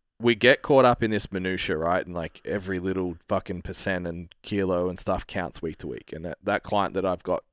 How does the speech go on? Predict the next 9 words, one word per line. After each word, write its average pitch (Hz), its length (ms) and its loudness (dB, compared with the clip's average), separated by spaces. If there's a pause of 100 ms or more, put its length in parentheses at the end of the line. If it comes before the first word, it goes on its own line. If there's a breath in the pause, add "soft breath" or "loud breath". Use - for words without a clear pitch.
(140)
coming 92 300 -2
on 95 180 -2
is 87 160 -6
very 95 340 2
much, - 540 -4 (1040)
what 107 260 4
is 92 200 2
the 101 280 4
absolute 95 580 2